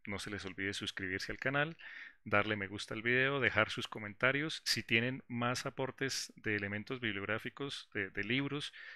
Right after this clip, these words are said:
que se puedan consultar, pueden dejarlos en los comentarios que a todos nos van a servir. Eh, compartan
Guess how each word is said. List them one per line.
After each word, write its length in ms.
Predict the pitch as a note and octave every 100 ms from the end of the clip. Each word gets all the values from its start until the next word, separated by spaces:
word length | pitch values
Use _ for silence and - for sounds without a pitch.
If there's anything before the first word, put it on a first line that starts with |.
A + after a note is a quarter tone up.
| -
que 100 | A2+
se 120 | G#2
puedan 260 | - A2 A#2+
consultar, 600 | B2 A2 G2+ - B2 - _ _ _ _
pueden 240 | - A2+ A#2+
dejarlos 360 | G#2 A2 A#2+
en 100 | A#2
los 120 | G#2 -
comentarios 560 | G#2 F#2+ A2 A#2+ C3+
que 220 | - G2 G2+
a 80 | G2
todos 260 | A2 A#2
nos 120 | A2
van 140 | G2+ A2+
a 40 |
servir. 320 | A#2 G2+ B2+ - - - - - -
Eh, 460 | G#2+ G2 F#2+ F#2+ -
compartan 680 | - F#2+ B2 C3 C#3+ D3+